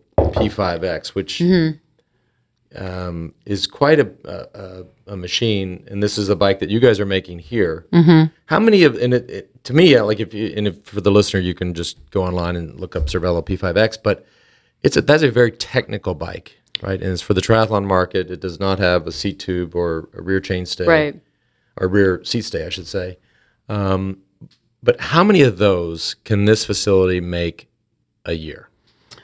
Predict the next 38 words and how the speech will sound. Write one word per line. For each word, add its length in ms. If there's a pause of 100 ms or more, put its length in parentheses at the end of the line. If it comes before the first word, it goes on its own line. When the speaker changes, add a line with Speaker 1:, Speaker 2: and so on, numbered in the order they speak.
(260)
Speaker 2:
Well, 220
you 100
know, 140
we've 160
scaled 440
up. 360
I 80
mean, 420
it, 300 (320)
it 160
was 420
introduced 1160 (1080)
at 340
Kona, 680 (600)
uh, 340
in, 520
last 400
year. 260
Speaker 1:
Mm. 100
Speaker 2:
So 440 (260)
we, 340 (300)
we, 280
we 180
couldn't 300
talk 320
about 260
it. 220
I 100
know 120
I'm 120
s-, 240
side 480
buying 240
here 100
a 60
little 180
bit, 280
but 180